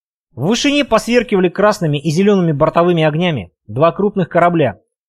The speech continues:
подходящих к Айрон-Року со стороны заката. «Сэр!» Берген,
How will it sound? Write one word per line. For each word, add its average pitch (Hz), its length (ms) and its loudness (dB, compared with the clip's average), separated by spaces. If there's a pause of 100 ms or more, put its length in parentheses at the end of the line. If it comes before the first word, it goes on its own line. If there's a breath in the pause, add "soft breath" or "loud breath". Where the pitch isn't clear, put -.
(140)
подходящих 156 640 -2
к - 80 -6
Айрон-Року 156 540 0
со 127 120 -8
стороны 143 340 -2
заката. 127 520 -4 (1400)
«Сэр!» 180 460 0 (680)
Берген, 123 500 -4